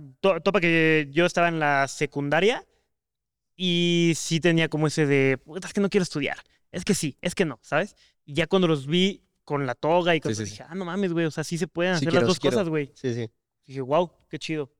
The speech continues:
Speaker 1: O sea, sí, sí me, me lo puso en la cabeza,
Speaker 2: Chingón.
Speaker 1: ¿sabes? Entonces sí, te graduaste.
Speaker 2: Sí, sí, sí, sí. Ya alcanzamos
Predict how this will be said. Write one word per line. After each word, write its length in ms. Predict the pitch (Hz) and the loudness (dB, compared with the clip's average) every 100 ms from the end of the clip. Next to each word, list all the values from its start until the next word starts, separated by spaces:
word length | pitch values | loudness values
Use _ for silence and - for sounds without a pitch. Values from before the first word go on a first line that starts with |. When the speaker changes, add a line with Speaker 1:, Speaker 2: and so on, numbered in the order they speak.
| _ | _
Speaker 1:
O 40 | |
sea, 140 | 131 127 | -10 -4
sí, 340 | 151 147 147 | 0 2 2
sí 140 | - | 2
me, 280 | 147 143 127 | 0 2 0
me 180 | 123 135 | 0 0
lo 100 | 139 | 2
puso 220 | 156 170 | 2 2
en 60 | 160 | 0
la 100 | 139 | 0
cabeza, 360 | 127 123 - _ _ _ _ | 0 -2 -6 _ _ _ _
Speaker 2:
Chingón. 280 | - 95 107 | -2 0 0
Speaker 1:
¿sabes? 180 | 160 | -2
Entonces 360 | 143 131 135 143 | -4 -4 0 0
sí, 180 | 156 143 | 0 0
te 160 | 139 | 0
graduaste. 480 | 127 127 143 - - - _ _ _ | 0 0 0 -2 -8 -20 _ _ _
Speaker 2:
Sí, 400 | - 104 117 110 - | -2 2 2 0 -4
sí, 240 | - 120 | -2 -2
sí, 140 | 110 117 | 0 -2
sí. 260 | 123 113 - _ - | 0 -2 -6 _ -4
Ya 80 | 127 | -2
alcanzamos 720 | 127 120 123 127 113 - | 0 0 0 0 -2 -6